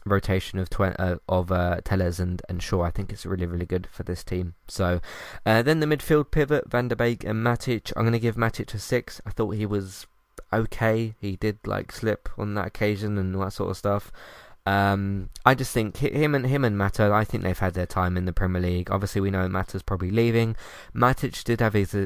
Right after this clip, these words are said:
his, uh, contract extended this season. I'm not sure what that's gonna mean for him going forward.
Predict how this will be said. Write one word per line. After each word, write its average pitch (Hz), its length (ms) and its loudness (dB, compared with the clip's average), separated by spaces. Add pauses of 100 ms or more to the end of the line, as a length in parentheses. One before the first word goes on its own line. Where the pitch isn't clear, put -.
(120)
his, 98 280 2
uh, 92 80 2
contract 117 500 -2
extended 110 480 -2
this 107 160 -4
season. 110 380 -2
I'm 92 100 0
not 92 160 0
sure 95 140 0
what 92 140 0
that's - 240 -2
gonna 90 200 -2
mean 107 260 0
for 104 140 -2
him 107 240 0
going 92 240 0
forward. 110 440 0